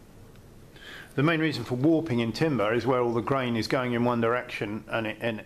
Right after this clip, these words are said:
and that it's unstable in that, in that kind of, um, area. But with this, you don't get, and it, of course it's stabilised with the glue inside as well.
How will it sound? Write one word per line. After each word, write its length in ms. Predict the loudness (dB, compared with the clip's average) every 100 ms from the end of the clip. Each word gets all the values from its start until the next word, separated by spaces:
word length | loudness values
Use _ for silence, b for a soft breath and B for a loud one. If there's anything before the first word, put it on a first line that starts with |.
| -10
and 320 | -4 -2 -2 -6 -16 -16 -2
that 300 | 0 0 -6 -20 _
it's 240 | -12 -8 -2
unstable 720 | 0 0 0 0 0 0 -2
in 140 | -2
that, 220 | -2 -4 -6
in 160 | -4
that 220 | -2 -4 -6
kind 240 | -10 -8
of, 80 | -10 -16 -20 -20 -14 -6
um, 220 | -6 -4 -4
area. 400 | -2 -2 -6 -12 B B B
But 260 | -2 -2 0
with 200 | 0 2
this, 400 | 2 2 -4 -6
you 200 | -6 -4
don't 400 | -2 -2 -2 -8
get, 280 | -8 -10 -10 -20 -20 -16 -4
and 140 | -2
it, 40 |
of 100 | -2
course 220 | -2 -4 -4
it's 180 | -4
stabilised 520 | 0 2 2 0 0 -2
with 100 | -4
the 80 |
glue 240 | 0 2 2
inside 460 | 0 -2 -2 -2
as 140 | -2 -2
well. 220 | -2 -4